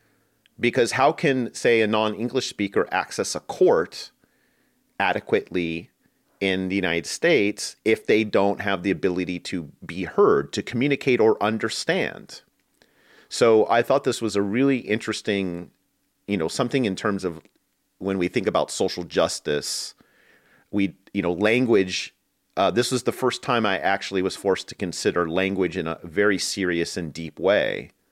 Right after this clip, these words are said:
Um, so, eh, so this idea that, that Zamenhof was trying to address in the late nineteenth century, you know, language still very much is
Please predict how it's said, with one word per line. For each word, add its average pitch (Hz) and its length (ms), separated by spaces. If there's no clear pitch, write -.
Um, 78 580
so, 104 220
eh, 98 300
so 98 200
this 117 240
idea 104 460
that, 87 260
that 82 260
Zamenhof 104 460
was 87 120
trying 95 260
to 87 120
address 82 880
in 120 160
the 90 220
late 107 260
nineteenth 104 420
century, 87 760
you 101 140
know, 85 140
language 110 500
still 107 380
very 95 340
much 90 340
is 87 540